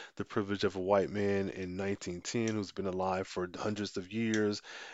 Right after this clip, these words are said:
and this black man or this mixed race man. I don't know. This, I think he mixed race, but this black man, um, in New Orleans and the culture of New Orleans. I mean, there could be something there that I just don't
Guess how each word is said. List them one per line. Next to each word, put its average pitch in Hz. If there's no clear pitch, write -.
and 104
this 98
black 101
man 90
or 98
this 95
mixed 104
race 101
man. -
I 170
don't 104
know. 87
This, 147
I 113
think 113
he 87
mixed 82
race, 76
but 101
this 107
black 110
man, 95
um, 87
in 120
New 104
Orleans 101
and 95
the 95
culture 107
of 90
New 95
Orleans. 92
I 104
mean, 110
there 123
could 117
be 110
something 101
there 98
that -
I 95
just 95
don't 180